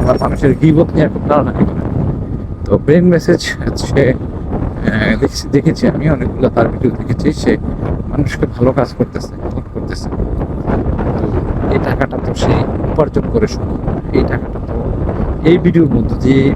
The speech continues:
ভিউ হবে, ভিউ হবে, ভিউ হলে ওই ভিউ টাকাটা এনে সে আপনাকে, আমাকে বা যাকে দিচ্ছে, দিচ্ছে। আহ, তো আমি এই জন্যই বলি যে সর্বোচ্চ চেষ্টা করবেন মানুষকে সহযোগিতা করার জন্য।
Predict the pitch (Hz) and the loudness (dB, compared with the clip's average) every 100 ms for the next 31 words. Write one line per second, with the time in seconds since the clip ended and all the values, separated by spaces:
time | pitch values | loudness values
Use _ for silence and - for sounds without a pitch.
0 | - 123 127 123 123 123 117 123 110 - | 2 2 2 2 0 0 2 2 2 0
1 | 120 - 120 120 127 151 185 - - - | 0 0 0 0 2 2 2 -2 -2 0
2 | - - - 190 202 139 143 - - - | 0 0 2 2 4 2 2 0 -2 0
3 | 120 123 165 - 131 113 101 - - - | 2 2 0 0 0 0 0 -2 -4 -2
4 | - - - - - - - - - - | -2 -2 -2 -2 -2 -2 -2 -2 -4 -2
5 | 92 113 107 - 226 - - - - - | -2 -2 -4 2 0 0 -6 -2 -2 -2
6 | - - - - - - - - - - | -6 -6 -6 -4 -4 -6 -6 -4 -4 -2
7 | - - - - - - - - - 101 | -2 -2 -2 -2 -2 -4 -6 -8 -6 0
8 | 98 95 95 - 123 113 113 110 - - | 0 0 -4 -2 4 6 6 4 -2 -6
9 | - - 143 151 151 170 165 117 92 - | -4 -2 2 4 4 4 4 4 0 -2
10 | 160 - 110 101 104 104 - - - - | -4 0 2 4 4 2 -2 -2 -2 -2
11 | - 123 123 123 120 110 117 - 113 117 | 0 0 0 0 0 0 -2 -2 -2 0
12 | - - - - - - - - - - | 0 0 0 0 -2 0 0 0 0 0
13 | - - - - - - | 0 0 0 -2 -4 -4